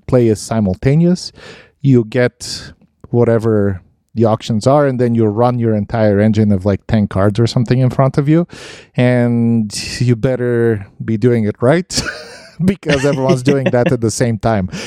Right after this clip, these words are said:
Speaker 1: and there's, like, no way to check if someone made a mistake or something, so you're just trusting that people are just, like, doing these ten conversions in order correctly, and there's a bunch of rules of, like, you can't
Speaker 2: Yeah.
Speaker 1: do this, you can't do that, you have to flip this, whatever. So, I mean,
Speaker 2: I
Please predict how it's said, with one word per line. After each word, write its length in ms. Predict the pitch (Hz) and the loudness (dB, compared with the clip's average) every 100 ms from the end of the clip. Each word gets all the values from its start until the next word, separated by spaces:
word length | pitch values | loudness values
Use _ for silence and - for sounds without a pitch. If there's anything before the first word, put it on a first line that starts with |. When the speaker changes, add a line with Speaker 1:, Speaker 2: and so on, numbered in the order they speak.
| - - | -12 -2
Speaker 1:
and 180 | 131 120 | 0 2
there's, 200 | 120 113 | 0 2
like, 220 | 120 107 | 0 0
no 300 | 120 120 120 | -2 2 2
way 260 | 110 110 107 | 4 2 0
to 140 | 113 | -6
check 320 | - 117 110 | -2 0 2
if 120 | 110 | -2
someone 380 | - 117 104 101 | 0 0 2 4
made 180 | 101 - | 4 2
a 60 | 123 | 2
mistake 480 | 160 - 147 127 | -2 0 -2 0
or 120 | 127 120 | -4 -4
something, 500 | - 123 113 120 117 | -4 -4 0 0 0
so 140 | - | 2
you're 140 | 107 104 | 2 2
just 180 | 98 - | -2 0
trusting 360 | 110 - 104 | -2 0 0
that 180 | 98 - | 0 0
people 240 | 104 - | -2 0
are 80 | 104 | 0
just, 180 | 95 - | 0 0
like, 160 | 101 95 | -2 2
doing 320 | 98 98 95 | 2 2 0
these 220 | 101 95 | -4 -4
ten 240 | - 101 87 | -2 0 0
conversions 640 | 98 92 98 92 98 95 | -4 0 0 2 -2 -2
in 140 | 101 | -2
order 440 | 98 101 95 101 101 - - - - | 0 0 -2 -4 -4 -10 -20 -20 -6
correctly, 680 | - 110 110 - 98 113 113 | -2 0 0 -4 -4 0 0
and 260 | 104 104 - | 0 -2 -4
there's 240 | 123 113 107 | -2 0 0
a 40 | |
bunch 240 | 104 113 110 | -2 -4 -4
of 140 | 101 | -2
rules 240 | 107 107 101 | 0 0 0
of, 100 | 98 | -2
like, 160 | 107 | -2
you 80 | 147 | 0
can't 160 | 127 113 | 2 2
Speaker 2:
Yeah. 140 | 110 | 2
Speaker 1:
do 140 | 104 | 0
this, 360 | 92 113 107 - | 0 2 0 -2
you 80 | 95 | -6
can't 240 | - 110 | -2 -2
do 140 | 104 101 | 0 0
that, 420 | 113 113 110 - | 2 2 0 0
you 100 | 104 | 0
have 160 | 110 - | 0 -2
to 80 | |
flip 320 | - - 117 - | -8 -2 -2 0
this, 340 | 113 113 - | 2 2 0
whatever. 380 | 117 107 110 117 - - - | -2 0 2 0 -2 -12 -12
So, 460 | - 131 123 117 110 - - - - - - _ _ | -4 -2 0 0 0 -4 -18 -20 -20 -20 -20 _ _
I 140 | 185 185 | -2 0
mean, 120 | |
Speaker 2:
I 40 | 190 | 0